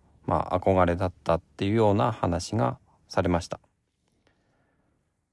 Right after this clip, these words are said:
まさかね、まあ、何かしらリアクションあるかなって思ったりも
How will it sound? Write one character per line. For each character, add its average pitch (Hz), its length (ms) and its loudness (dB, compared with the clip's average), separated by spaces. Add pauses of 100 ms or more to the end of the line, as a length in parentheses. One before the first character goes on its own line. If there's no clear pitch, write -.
(800)
ま - 120 0
さ 151 160 0
か 78 160 2
ね、 78 320 -2 (360)
ま 104 60 0
あ、 - 20 2
何 139 220 2
か 202 160 2
し 196 160 -2
ら 185 240 4 (2500)
リ 120 120 2
ア 127 80 2
ク - 120 -12
シ 135 60 0
ョ 123 160 6
ン - 120 -6
あ 147 140 4
る 127 80 0
か - 120 -2
な 87 260 4
っ - 20 -14
て - 240 -10
思 95 220 -2
っ - 60 -8
た - 120 -8
り 87 80 -6
も 80 220 -2